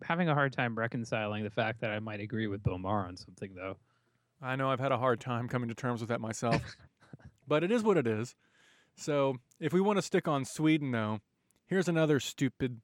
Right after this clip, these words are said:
Speaker 2: liberal thing. Sweden allowed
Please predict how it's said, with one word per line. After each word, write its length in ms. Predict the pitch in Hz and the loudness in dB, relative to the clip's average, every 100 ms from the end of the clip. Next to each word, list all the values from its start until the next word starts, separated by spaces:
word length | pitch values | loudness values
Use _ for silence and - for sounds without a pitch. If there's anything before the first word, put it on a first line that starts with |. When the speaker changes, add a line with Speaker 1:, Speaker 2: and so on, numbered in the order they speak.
| - | -10
Speaker 2:
liberal 500 | 123 123 127 120 113 | -2 0 2 2 2
thing. 340 | - 107 107 107 _ _ _ _ | 0 -4 -6 -10 _ _ _ _
Sweden 640 | - 190 220 226 190 165 - | -10 -2 0 0 0 -2 -2
allowed 640 | 156 151 156 147 131 123 | 2 4 6 6 6 4